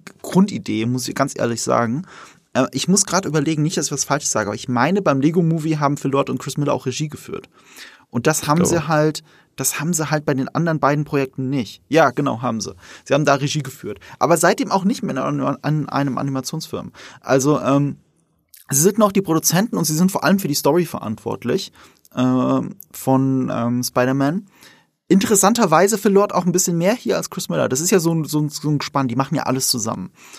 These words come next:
Speaker 1: Und, äh, bei Spider-Man Into the Spider-Verse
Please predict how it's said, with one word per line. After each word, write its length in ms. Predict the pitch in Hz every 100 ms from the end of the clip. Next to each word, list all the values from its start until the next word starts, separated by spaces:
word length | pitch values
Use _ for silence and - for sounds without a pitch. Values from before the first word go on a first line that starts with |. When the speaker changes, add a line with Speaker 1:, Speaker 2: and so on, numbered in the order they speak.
| - - _ -
Speaker 1:
Und, 540 | 135 143 143 143 -
äh, 320 | - 123 127 123 -
bei 720 | 123 123 123 127 123 123 120
Spider-Man 640 | - - 139 165 156 151
Into 240 | 165 196 170
the 60 |
Spider-Verse 640 | - 160 175 117 135 143